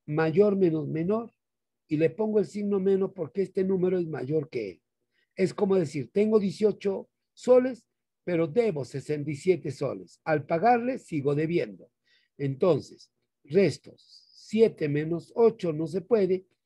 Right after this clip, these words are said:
Diecisiete menos ocho, nueve. Nueve.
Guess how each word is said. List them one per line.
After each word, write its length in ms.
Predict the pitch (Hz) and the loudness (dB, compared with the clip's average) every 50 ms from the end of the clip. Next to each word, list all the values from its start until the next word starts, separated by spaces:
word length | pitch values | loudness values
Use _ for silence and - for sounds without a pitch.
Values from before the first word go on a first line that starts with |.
| _ _ _ _ _ | _ _ _ _ _
Diecisiete 840 | - 131 143 139 - - 151 139 - - 214 220 202 - - 131 131 | -2 0 0 0 0 -4 -10 -10 -2 2 2 2 2 0 -4 -6 -4
menos 400 | 135 147 147 165 170 151 - 214 | -4 -4 -4 -4 -4 -4 -2 -2
ocho, 320 | 220 214 214 - 208 240 | -2 -2 -4 -6 -8 -6
nueve. 460 | 220 170 156 143 123 104 90 - _ _ _ _ _ _ _ _ _ _ _ _ _ _ _ _ _ _ _ _ - | -4 -2 -2 -2 -2 -2 -6 -10 _ _ _ _ _ _ _ _ _ _ _ _ _ _ _ _ _ _ _ _ -10
Nueve. 460 | 113 107 101 87 73 - _ - _ | -8 -8 -8 -8 -10 -14 _ -20 _